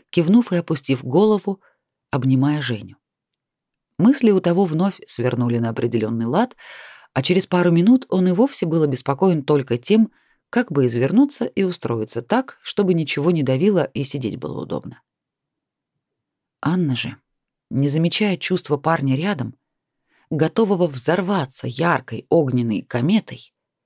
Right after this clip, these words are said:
с горечью думала о том, что сама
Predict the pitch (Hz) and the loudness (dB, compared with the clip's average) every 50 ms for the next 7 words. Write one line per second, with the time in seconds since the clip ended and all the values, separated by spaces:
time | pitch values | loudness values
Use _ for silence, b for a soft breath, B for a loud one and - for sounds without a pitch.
0 | _ _ _ _ _ _ _ _ _ _ _ - 127 143 151 226 254 262 240 214 | _ _ _ _ _ _ _ _ _ _ _ -8 -6 0 2 4 4 4 4 2
1 | - - - 180 190 165 202 208 190 170 151 143 135 127 120 _ - 220 247 226 | 0 -4 -2 0 0 2 2 2 2 2 0 0 -2 -4 -6 _ 0 2 4 4
2 | 151 - - _ _ _ _ _ _ _ - - - - - 175 165 - _ _ | 4 2 -2 _ _ _ _ _ _ _ -12 -12 -10 -2 0 0 0 0 _ _
3 | _ _ - - - 160 151 139 135 139 170 196 190 156 117 - | _ _ -10 -6 -2 0 2 2 2 2 2 0 -2 -4 -6 -8